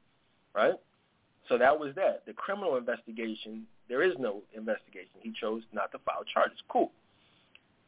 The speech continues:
But the Academy released a statement saying that they are launching a formal investigation. Now watch this. Could involve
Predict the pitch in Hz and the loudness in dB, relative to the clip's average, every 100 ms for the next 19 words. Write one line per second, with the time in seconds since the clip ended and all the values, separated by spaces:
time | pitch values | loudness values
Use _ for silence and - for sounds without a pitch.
0 | _ _ _ _ _ _ - 320 - - | _ _ _ _ _ _ 4 4 4 -2
1 | _ - 285 - - - - 226 247 151 | _ -4 -2 -2 -8 -6 0 4 4 2
2 | 117 - - _ _ _ _ _ 135 135 | -2 -10 -20 _ _ _ _ _ 0 2
3 | 127 117 - 117 - 107 92 107 123 _ | 4 2 0 -4 -2 -2 -2 -8 -10 _
4 | - _ _ - 120 113 110 - 127 165 | -20 _ _ 2 4 4 0 0 4 6
5 | 170 120 110 117 117 113 120 - 107 - | 8 6 4 -2 -4 -6 -8 -8 -10 -10
6 | - 170 185 196 180 - 147 127 143 147 | -12 -2 0 2 2 2 -4 -2 -2 -2
7 | - 113 123 127 - 110 113 135 - 143 | -6 -8 -6 -8 -6 -4 4 4 2 -8
8 | 110 _ _ - _ _ _ - - 208 | -8 _ _ -20 _ _ _ -2 0 4
9 | 220 220 214 180 160 170 160 135 160 175 | 8 8 6 0 -4 -2 -4 0 6 8
10 | 160 127 113 110 | 8 6 -2 -12